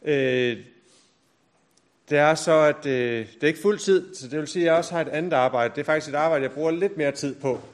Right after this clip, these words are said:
Øh, det er på den, øh, kristne friskole Klippen i, øh,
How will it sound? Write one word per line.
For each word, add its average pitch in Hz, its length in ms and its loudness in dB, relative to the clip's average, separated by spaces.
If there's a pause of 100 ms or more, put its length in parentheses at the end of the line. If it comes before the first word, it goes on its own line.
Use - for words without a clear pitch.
(640)
Øh, 135 220 -2
det 160 100 2
er 160 40 2
på 165 160 0
den, 151 120 0
øh, 127 240 2
kristne 147 500 0 (140)
friskole 139 520 -2 (120)
Klippen 165 400 -2 (880)
i, 135 220 0
øh, 120 560 0